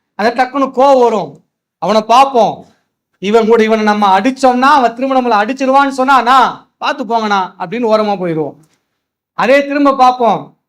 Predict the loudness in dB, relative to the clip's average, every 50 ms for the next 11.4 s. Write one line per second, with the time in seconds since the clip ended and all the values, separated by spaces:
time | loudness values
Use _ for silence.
0 | _ _ _ _ -6 -2 0 2 2 2 2 2 0 -2 -2 -2 -2 -2 0 -2
1 | -4 -6 -6 -4 -2 0 0 0 -2 -2 -4 -6 -2 0 0 0 0 2 2 4
2 | 4 2 2 -2 -6 -12 _ _ _ -2 0 0 0 0 -2 -4 -4 -4 -4 -4
3 | -2 -2 -2 0 2 0 0 0 0 -2 0 0 0 0 0 0 0 2 2 2
4 | 2 0 0 -2 -4 -4 -6 -6 -8 -8 -4 -2 0 0 2 2 2 4 4 4
5 | 4 2 0 -2 -4 -4 -4 -4 -4 -6 -6 -6 -4 -4 -4 -2 0 0 0 -2
6 | -4 -8 -6 -4 -2 -2 -2 -2 -4 -6 -6 -4 -4 -4 -2 -2 -2 0 0 -2
7 | -2 -2 0 0 0 0 -2 -6 _ -20 -18 -6 -4 -2 2 4 4 4 4 2
8 | 0 -2 -2 2 2 2 2 2 0 -2 -2 0 2 4 4 4 4 4 2 2
9 | 2 2 2 2 2 2 0 0 -2 -2 0 0 0 0 0 -2 0 2 2 2
10 | 2 0 -2 -2 -6 -8 -4 -2 0 0 2 4 4 4 6 6 6 4 4 2
11 | 0 -2 -2 -4 -6 -12 _